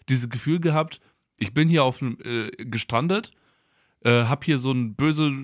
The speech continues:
bösen Typen, der eine riesen Armee hat und ich will irgendwie meine Freunde rausholen und muss das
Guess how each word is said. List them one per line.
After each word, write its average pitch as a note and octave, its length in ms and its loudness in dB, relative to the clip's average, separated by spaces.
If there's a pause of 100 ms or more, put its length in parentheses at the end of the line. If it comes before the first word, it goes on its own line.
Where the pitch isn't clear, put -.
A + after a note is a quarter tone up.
bösen C3 380 -2
Typen, F#3 320 0
der C#3 180 2
eine B2+ 320 2
riesen C#3+ 220 2
Armee C#3 300 0
hat D3+ 240 0
und B2 220 -4
ich A#2 80 -6
will C3 80 -2
irgendwie C3 180 -4
meine A2+ 200 -2
Freunde D#3 280 0
rausholen B2 560 0 (360)
und G#2 120 -6
muss C#3 140 2
das C#3+ 180 -2